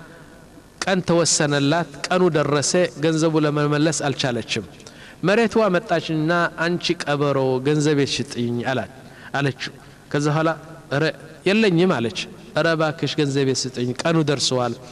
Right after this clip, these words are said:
ከዛ በኋላ ቀበሮዋ ገንዘብ እንዳትከፍል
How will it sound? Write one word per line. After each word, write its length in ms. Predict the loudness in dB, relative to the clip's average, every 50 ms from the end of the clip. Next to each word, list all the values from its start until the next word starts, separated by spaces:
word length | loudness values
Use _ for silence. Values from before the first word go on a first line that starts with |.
| -20 -20 -20 -20 -20 -20 -20 -20 -20 -12 -4
ከዛ 180 | -2 0 2 2
በኋላ 260 | 2 2 2 2 2 2 0 -2 -6 -16 -18 -18 -20 -20 -20 -20 -20 -20 -20 -20 -20 -20 -18 -10 -6
ቀበሮዋ 480 | -2 0 2 4 4 4 4 4 4 4 2 2 0 -4 -10 -16 -16 -16 -10 -2 0
ገንዘብ 340 | 2 2 4 4 4 2 2
እንዳትከፍል 720 | 2 2 2 2 0 -2 -2 0 2 2 4 4 4 4